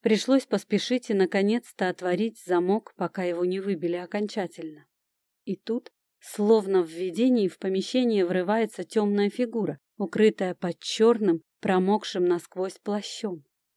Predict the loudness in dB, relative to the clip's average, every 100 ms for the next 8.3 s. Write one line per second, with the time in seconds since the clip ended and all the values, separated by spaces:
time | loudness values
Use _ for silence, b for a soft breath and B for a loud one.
0 | _ -4 -4 0 0 2 0 -2 -4 -2
1 | 2 6 4 2 0 0 2 0 0 -2
2 | 0 2 2 2 0 0 -4 b b b
3 | -8 -2 -2 -2 -2 -2 0 0 -2 0
4 | 0 0 -4 -2 -2 -4 -4 -6 -6 -4
5 | -4 -6 -8 -10 -14 -18 _ _ _ _
6 | _ _ _ _ -4 0 2 2 2 -2
7 | 0 2 0 0 -2 -2 -2 -6 -6 -6
8 | 0 0